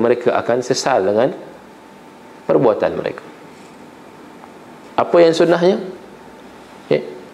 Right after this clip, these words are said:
Tu sekarang semua ada call, S M S.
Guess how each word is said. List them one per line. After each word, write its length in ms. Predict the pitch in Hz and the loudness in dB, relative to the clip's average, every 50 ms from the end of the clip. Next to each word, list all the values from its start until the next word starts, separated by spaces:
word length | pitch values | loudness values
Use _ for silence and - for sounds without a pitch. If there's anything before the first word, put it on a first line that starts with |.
| - - - - - - - - | -20 -20 -20 -20 -20 -20 -12 -8
Tu 80 | - 139 | -6 -4
sekarang 320 | - - 160 156 151 147 | -2 0 2 2 2 2
semua 320 | 151 156 156 151 135 123 127 | 4 4 4 4 4 4 4
ada 160 | 139 160 - - - - - - - - - - | 2 2 2 0 -6 -10 -14 -18 -18 -20 -18 -8
call, 240 | - - 139 131 113 95 - - - - - - - - - - - - | -2 2 2 2 2 0 -4 -8 -12 -16 -18 -18 -14 -10 -10 -10 -10 -10
S 160 | - - - | -8 -4 -2
M 100 | 127 120 120 | 0 0 0
S. 160 | 123 123 - | 0 -2 -4